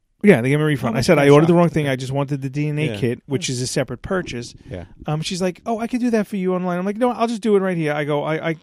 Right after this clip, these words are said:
Speaker 1: I can figure it out on the computer."
Speaker 2: <laughs>
Speaker 1: So, um, that was Mon-, Monday night. No, that was Sunday night. Tuesday, Monday I was off. Monday during the day,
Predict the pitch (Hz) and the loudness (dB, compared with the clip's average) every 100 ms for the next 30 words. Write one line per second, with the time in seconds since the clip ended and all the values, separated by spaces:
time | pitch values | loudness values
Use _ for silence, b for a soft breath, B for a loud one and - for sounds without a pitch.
0 | - 156 165 175 165 151 143 139 127 117 | -8 -8 -6 -6 -2 -2 -4 -8 -8 -6
1 | 117 - B B B 277 - 139 - _ | -6 -10 B B B -6 0 2 2 _
2 | _ _ _ - 127 120 120 - _ _ | _ _ _ -6 -2 -2 -6 -10 _ _
3 | 180 165 156 151 151 147 135 127 - 120 | -2 2 2 0 -2 -4 -6 -10 -14 -14
4 | 139 139 135 131 123 - 156 135 139 131 | -6 -4 -4 -4 -6 -8 -4 -2 -2 -4
5 | - 147 127 113 - - - 185 156 - | -4 -4 -4 -8 -14 -16 -8 -6 -6 -8
6 | 151 175 165 147 135 185 190 160 _ b | -6 -4 -2 -2 -2 0 -2 -2 _ b
7 | b b 147 147 143 139 131 123 123 180 | b b -6 -4 -4 -4 -6 -8 -10 -8
8 | 170 151 | -6 -6